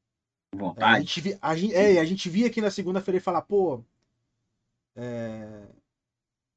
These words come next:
Speaker 2: Beleza, tá voltando essa confiança de chegar pra final da Libertadores e,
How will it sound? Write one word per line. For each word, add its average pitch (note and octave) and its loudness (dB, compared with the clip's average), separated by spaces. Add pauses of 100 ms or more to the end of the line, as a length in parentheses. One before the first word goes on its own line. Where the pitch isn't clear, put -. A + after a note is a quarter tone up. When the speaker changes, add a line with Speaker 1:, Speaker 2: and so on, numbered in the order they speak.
(600)
Speaker 2:
Beleza, F#3 6
tá D#3+ 0
voltando F#3 2
essa G3 -4
confiança E3 -4
de B2 -16
chegar C3+ -4
pra C3 -10
final C3+ -10
da C3 -6
Libertadores B2+ -8
e, A2 -12